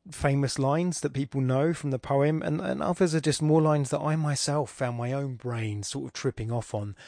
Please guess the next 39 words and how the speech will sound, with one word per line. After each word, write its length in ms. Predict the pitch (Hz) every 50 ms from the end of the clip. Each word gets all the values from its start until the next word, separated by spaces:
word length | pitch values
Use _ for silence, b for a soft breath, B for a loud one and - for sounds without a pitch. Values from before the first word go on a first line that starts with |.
| B B B
Now, 100 | 147 143
you 180 | 156 175 220 208
might 220 | 160 147 139 135
not 140 | 120 127 131
have 100 | 135 143
noticed 300 | 175 190 - - - -
these 200 | 139 127 113 113
ones, 280 | 127 131 131 120 -
you 100 | 196 190
might 160 | 185 180 180 -
have 120 | 165 -
had 180 | 160 165 143 156
your 140 | 156 156
own 160 | 160 165 156 156
experience, 840 | 147 - - - - 175 170 160 147 131 113 107 131 - - - B B B B B B B B
but 80 | -
I 40 | 185
think 180 | - 226 220 214
a 60 | 208
lot 160 | 208 - -
of 80 | 196 175
this 160 | 190 - -
is 120 | 180 147
now 360 | 165 170 165 156 156 156 147 - B B B B B B B B B B B 180
going 260 | 135 165 160 160 160 147
to 100 | - 131
be 180 | - 165 156
me 260 | 151 151 160 170 165 147
just 220 | 131 151 - -
talking 360 | - 170 170 139 139 151 143
to 120 | - - 131
you 140 | 120 120
about 260 | 117 107 123 127 139 139
my 220 | 135 135 139 139
own 160 | 143 143 143
associations 840 | 131 - - 139 127 117 - - 131 127 123 120 - - 123 110 123
with 100 | 113 -
the 80 | -
poem, 480 | - - 147 143 123 110 107 107 117